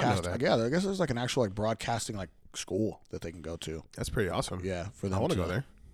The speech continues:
Speaker 1: I would love to be a broadcaster.
Speaker 2: Right? Let
Speaker 1: I
Speaker 2: me
Speaker 1: don't
Speaker 2: be
Speaker 1: think I
Speaker 2: a
Speaker 1: have the
Speaker 2: broadcaster.
Speaker 1: voice for it though, but I would do
Speaker 2: Eh,
Speaker 1: it.
Speaker 2: I probably don't.
Speaker 1: Yeah,
Speaker 2: I
Speaker 1: I don't think
Speaker 2: probably
Speaker 1: I have the voice for it. <clears throat> But I mean, I would do it. I mean, why not?
Speaker 2: I feel like
Speaker 1: You
Speaker 2: my
Speaker 1: know?
Speaker 2: voice is real nasally.
Speaker 1: Yeah, but s-,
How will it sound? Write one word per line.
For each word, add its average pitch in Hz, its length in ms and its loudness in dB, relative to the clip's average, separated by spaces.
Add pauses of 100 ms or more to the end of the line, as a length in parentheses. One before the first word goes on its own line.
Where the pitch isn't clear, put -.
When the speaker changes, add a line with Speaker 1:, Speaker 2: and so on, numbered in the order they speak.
(680)
Speaker 1:
I 180 60 8
would 139 120 8
love 143 160 10
to 131 40 4
be 110 60 2
a 101 40 0
broadcaster. 85 440 0
Speaker 2:
Right? 254 140 2
Let 208 120 6
Speaker 1:
I - 40 8
Speaker 2:
me - 60 12
Speaker 1:
don't 254 60 8
Speaker 2:
be - 80 8
Speaker 1:
think 254 60 10
I 214 40 10
Speaker 2:
a - 20 10
Speaker 1:
have - 80 8
the 110 80 8
Speaker 2:
broadcaster. 113 280 4
Speaker 1:
voice 135 220 8
for 90 220 -2
it 82 100 -6
though, 78 180 -4 (220)
but 110 120 0
I 143 60 4
would 127 140 2
do 104 140 2
Speaker 2:
Eh, 208 160 10
Speaker 1:
it. 190 60 4 (680)
Speaker 2:
I 151 60 6
probably 175 260 8
don't. 120 260 6 (920)
Speaker 1:
Yeah, 123 80 2
Speaker 2:
I 101 100 2
Speaker 1:
I - 20 4
don't 156 100 6
think 175 100 8
Speaker 2:
probably - 20 8
Speaker 1:
I - 40 8
have 120 80 6
the 104 60 4
voice 92 280 2
for - 180 4
it. - 180 10 (140)
<clears throat> - 140 -10
But 165 120 10
I 202 60 8
mean, 202 140 4
I 220 40 6
would 294 160 4
do 165 180 10
it. 147 220 6
I 135 40 -2
mean, 131 100 4
why 127 80 8
not? 135 240 2 (240)
Speaker 2:
I 131 60 0
feel 175 120 8
like 165 100 10
Speaker 1:
You 135 40 6
Speaker 2:
my - 60 6
Speaker 1:
know? 151 80 8
Speaker 2:
voice 113 240 6
is 104 100 0
real 110 140 6
nasally. 90 640 2 (380)
Speaker 1:
Yeah, 214 100 6
but 185 100 6
s-, 160 140 2